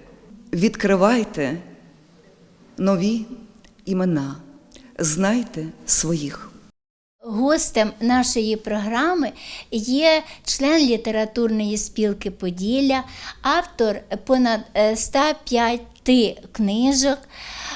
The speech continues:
Speaker 2: е, різнотематичних Віталій Матеуш. Пан Ват-, е, Віталій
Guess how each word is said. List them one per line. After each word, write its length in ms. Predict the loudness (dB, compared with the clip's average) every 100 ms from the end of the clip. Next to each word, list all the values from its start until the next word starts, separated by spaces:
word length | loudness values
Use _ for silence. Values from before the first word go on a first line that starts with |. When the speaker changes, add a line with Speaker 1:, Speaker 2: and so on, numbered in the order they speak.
| -2
Speaker 2:
е, 460 | 4 6 6 4 4
різнотематичних 1200 | 6 6 4 4 4 6 2 2 2 2 -2 -6 -8
Віталій 720 | 0 0 2 2 4 2 -2 -4 -14 -12 4
Матеуш. 760 | 4 6 4 4 0 -8 -18 -18 -18 -16 -6 0
Пан 280 | 4 4
Ват-, 320 | 4 2 0 0
е, 320 | 2 4 2
Віталій 720 | 0 0 2 2 2 0